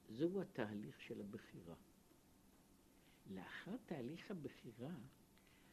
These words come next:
הנו-, המושאים של האהבה, הם נעשים רק שאלה של איך אני עושה את זה,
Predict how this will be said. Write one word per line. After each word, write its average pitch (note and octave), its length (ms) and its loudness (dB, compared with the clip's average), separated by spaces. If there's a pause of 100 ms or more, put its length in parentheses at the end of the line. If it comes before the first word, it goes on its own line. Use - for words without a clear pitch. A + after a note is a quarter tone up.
(160)
הנו-, C#3 260 6 (380)
המושאים D#3+ 920 10
של - 280 8
האהבה, A2+ 880 2 (840)
הם G3 220 12
נעשים F3 760 4 (1700)
רק A#2+ 240 0
שאלה C3 680 -2 (180)
של B2 320 -8 (500)
איך G#3 220 12
אני A#2+ 180 10
עושה - 320 -6 (140)
את C#2+ 100 -10
זה, - 100 -14